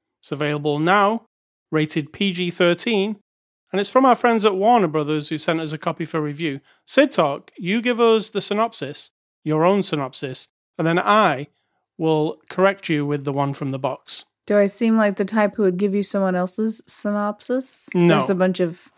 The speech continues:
Speaker 2: siblings for you. <laughs> A very elderly man is asked to go to Mexico to get a kid for a guy who's got questionable motives. That's it.
Speaker 1: All right. <laughs> Here's the one from the box.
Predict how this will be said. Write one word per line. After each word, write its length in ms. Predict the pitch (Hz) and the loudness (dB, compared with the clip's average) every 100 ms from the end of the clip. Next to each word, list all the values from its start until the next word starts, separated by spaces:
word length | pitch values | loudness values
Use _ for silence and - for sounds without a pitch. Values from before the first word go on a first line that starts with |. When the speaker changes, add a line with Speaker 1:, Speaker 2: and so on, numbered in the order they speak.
| _ _ _ _ _ _ | _ _ _ _ _ _
Speaker 2:
siblings 560 | - 185 185 185 180 - | -6 -2 0 0 -2 -4
for 240 | - 180 | 0 2
you. 240 | 180 262 - _ | 6 4 4 _
<laughs> 400 | 226 226 208 185 _ _ _ _ _ _ _ _ _ - | 2 4 -2 -6 _ _ _ _ _ _ _ _ _ -12
A 440 | 220 226 226 208 | -4 -2 0 -2
very 680 | 208 220 214 233 277 302 - | -2 0 2 2 2 -2 0
elderly 600 | 202 208 208 254 254 247 | 2 2 4 4 4 4
man 600 | 254 226 180 170 175 185 - | 2 2 0 -2 -4 -6 -4
is 180 | 190 185 | -2 2
asked 280 | 185 190 - | 2 0 -4
to 80 | |
go 100 | 196 | -2
to 80 | 196 | -2
Mexico 600 | 185 180 - 180 185 175 | -2 -2 -6 0 2 2
to 100 | 170 | 0
get 560 | 165 180 170 175 - - - | -2 0 2 -2 -6 -20 -6
a 80 | 175 | -6
kid 580 | - 170 160 151 151 - _ _ | -4 -2 0 -2 -6 -14 _ _
for 160 | - 185 | 0 0
a 60 | |
guy 420 | 175 180 180 180 180 | 2 4 4 4 2
who's 240 | 170 175 | -2 -6
got 440 | - - 156 - - | -6 0 0 0 -2
questionable 720 | 202 180 180 - 180 170 170 | 2 2 2 -4 -4 -2 -2
motives. 760 | 170 165 156 151 165 - - - _ - | -2 -2 -2 -4 -6 -10 -10 -12 _ -16
That's 280 | 190 - - | -10 -8 -8
it. 160 | 220 _ _ - | -10 _ _ -4
Speaker 1:
All 100 | 175 | 0
right. 240 | 175 156 _ 254 - | 0 -2 _ -4 -4
<laughs> 300 | _ _ _ | _ _ _
Here's 200 | 196 196 | 2 4
the 80 | 190 | 6
one 200 | 185 180 | 6 6
from 180 | 185 175 | 4 2
the 80 | 160 | 0
box. 460 | 156 - - - | -2 -4 -10 -18